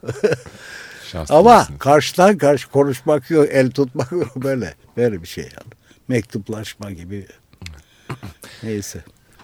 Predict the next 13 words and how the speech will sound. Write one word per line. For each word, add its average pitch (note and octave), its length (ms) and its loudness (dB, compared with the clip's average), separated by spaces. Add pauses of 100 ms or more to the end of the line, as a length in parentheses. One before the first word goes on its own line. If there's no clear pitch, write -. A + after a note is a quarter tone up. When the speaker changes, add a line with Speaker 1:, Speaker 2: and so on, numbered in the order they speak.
(360)
Speaker 2:
Arada G#2+ 300 2
uzun A#2 280 0
bir A2+ 80 0
dönemde G2+ 300 0
Speaker 1:
Evet, G2 100 -2
Speaker 2:
var B2 200 -4
da. - 60 -10
Speaker 1:
tamam, G2+ 380 -6
evet. F2 100 -14 (380)
Speaker 2:
Şimdi F#2 260 -8
şey, - 340 -6 (500)
<laughs> - 440 -20
e, F2+ 60 -6